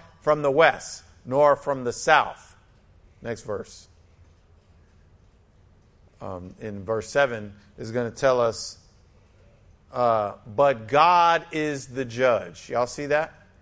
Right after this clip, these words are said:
"But God is the judge. He puts down one and sets up another." So what does that mean to you? See,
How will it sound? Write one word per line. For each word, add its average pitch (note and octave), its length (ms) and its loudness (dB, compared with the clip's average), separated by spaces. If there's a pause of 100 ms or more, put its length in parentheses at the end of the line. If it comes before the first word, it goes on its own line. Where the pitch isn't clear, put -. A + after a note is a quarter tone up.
(500)
"But C3+ 220 0
God D#3+ 280 6
is D3 200 -2
the C#3 60 -6
judge. B2+ 440 0
He A3 120 -2
puts G#3 340 -2
down D3 320 2
one E3 300 2
and C3+ 140 -6
sets D3 300 0
up B2 120 -2
another." C#3+ 280 -2
So D#3 160 -8
what F#3 80 -2
does F3 60 -8
that E3+ 180 -2
mean D#3 160 -6
to C#3 120 -14
you? C#3+ 280 -8 (1080)
See, C#3+ 300 -4